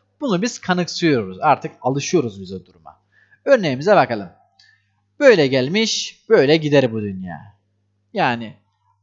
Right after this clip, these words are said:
hiçbir şeyden, mesela bu adam hiçbir şeyden tat almıyor. Her günleri artık sıradan geçiyor. Veya bir olay yaşamış, olayı düzeltemiyor. Diyor ki,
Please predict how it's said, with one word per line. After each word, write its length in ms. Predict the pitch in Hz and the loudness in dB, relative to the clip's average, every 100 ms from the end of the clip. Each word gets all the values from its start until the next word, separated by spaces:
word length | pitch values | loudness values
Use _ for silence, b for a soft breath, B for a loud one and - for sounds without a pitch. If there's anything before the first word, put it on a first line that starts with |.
| _ | _
hiçbir 320 | - - - | -12 -10 -2
şeyden, 300 | 208 190 190 | 0 0 -2
mesela 460 | 196 165 139 165 | -4 -4 0 -2
bu 100 | 139 | 0
adam 400 | 110 131 165 156 _ - | -4 -4 -8 -16 _ -16
hiçbir 200 | 165 - | -14 -12
şeyden 240 | - 160 147 | -8 -8 -6
tat 180 | 156 127 | -6 -4
almıyor. 320 | 101 101 131 | -6 -8 -10
Her 200 | 147 170 | -6 -6
günleri 680 | 120 123 _ 170 151 139 135 | -6 -14 _ -4 -4 -2 -2
artık 280 | 139 139 - | -4 -6 -14
sıradan 540 | - 127 127 127 104 | -6 -4 -2 -4 -8
geçiyor. 480 | 92 - 117 165 - _ _ _ | -14 -8 -4 -6 -6 _ _ _
Veya 260 | 139 120 147 | -2 0 0
bir 100 | 170 | -2
olay 380 | 151 143 135 107 | -2 0 0 0
yaşamış, 460 | 101 104 127 139 | -6 -8 -14 -14
olayı 320 | 143 143 127 | -6 -2 -2
düzeltemiyor. 760 | 113 120 113 127 117 95 147 180 _ _ _ _ - | -4 -6 -6 -8 -12 -6 -4 -6 _ _ _ _ -2
Diyor 200 | 180 117 | 0 0
ki, 320 | - 202 | -4 -6